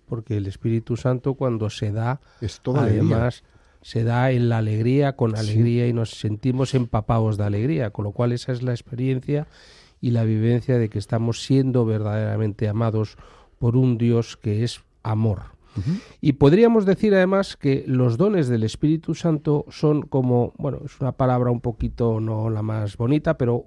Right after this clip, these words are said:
Speaker 1: lubricante del alma, ¿eh?
Speaker 2: Ujú.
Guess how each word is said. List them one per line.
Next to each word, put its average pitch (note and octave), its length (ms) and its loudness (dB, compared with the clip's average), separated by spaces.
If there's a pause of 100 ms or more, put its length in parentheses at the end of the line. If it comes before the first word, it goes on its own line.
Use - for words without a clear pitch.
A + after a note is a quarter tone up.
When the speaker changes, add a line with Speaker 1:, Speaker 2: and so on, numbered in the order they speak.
Speaker 1:
lubricante C3+ 840 4
del C3 180 0
alma, G2 400 -4 (240)
¿eh? B2+ 220 -6
Speaker 2:
Ujú. D#3 240 -2